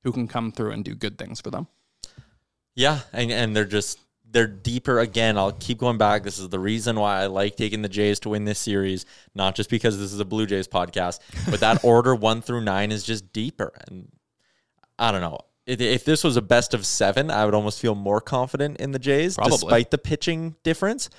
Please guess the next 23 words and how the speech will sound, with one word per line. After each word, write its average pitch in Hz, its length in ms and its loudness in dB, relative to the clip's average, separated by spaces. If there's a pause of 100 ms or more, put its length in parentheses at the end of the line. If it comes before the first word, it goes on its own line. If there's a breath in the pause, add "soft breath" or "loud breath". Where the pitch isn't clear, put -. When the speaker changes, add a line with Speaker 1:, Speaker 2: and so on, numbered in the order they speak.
(180 soft breath)
Speaker 2:
Because, 123 240 2
again, 117 200 4
I 135 80 6
just 117 200 -2
go, 113 140 4
over 123 180 0
the 147 100 0
course 147 280 0
of 143 60 -4
seven 143 220 -4
games, 123 340 -6
like, 117 140 0
I 110 80 4
just - 300 -6
think 135 160 -2
this 123 160 0
team 123 240 -8
would - 160 -8
grind 113 420 -8
you 120 160 -10
down 107 320 -2
so 98 180 -4
hard, 123 420 8